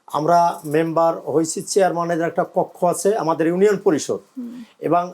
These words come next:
Speaker 1: আমরা যারা ওয়ার্ড ব্যক্তি আছে, এমন এমন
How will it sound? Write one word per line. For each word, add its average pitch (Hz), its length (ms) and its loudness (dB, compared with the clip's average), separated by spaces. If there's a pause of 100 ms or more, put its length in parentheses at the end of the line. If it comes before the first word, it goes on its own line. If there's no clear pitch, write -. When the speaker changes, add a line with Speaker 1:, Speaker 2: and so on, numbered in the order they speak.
Speaker 1:
আমরা 196 440 2
যারা 196 260 2
ওয়ার্ড 185 360 2
ব্যক্তি 202 380 2
আছে, 156 420 0
এমন 170 260 0
এমন 208 320 0